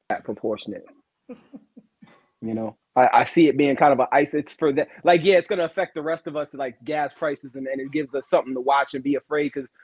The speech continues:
we got people filming from their homes with bombs dropping over their head. But, like,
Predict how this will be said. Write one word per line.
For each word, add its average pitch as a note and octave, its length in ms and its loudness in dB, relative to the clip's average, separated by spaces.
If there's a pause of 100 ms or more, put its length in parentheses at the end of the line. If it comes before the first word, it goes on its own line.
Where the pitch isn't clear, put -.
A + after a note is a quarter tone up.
(100)
we D3 80 0
got D3 220 4
people C#3 340 -4 (120)
filming D#3+ 320 4
from D3+ 180 0
their C#3 140 0
homes D3 320 -2
with C3 120 -6
bombs D3 360 0
dropping C3+ 340 -2
over B2+ 140 -4
their B2 100 -4
head. A#2+ 300 -2 (520)
But, C#3 140 2
like, B2+ 260 0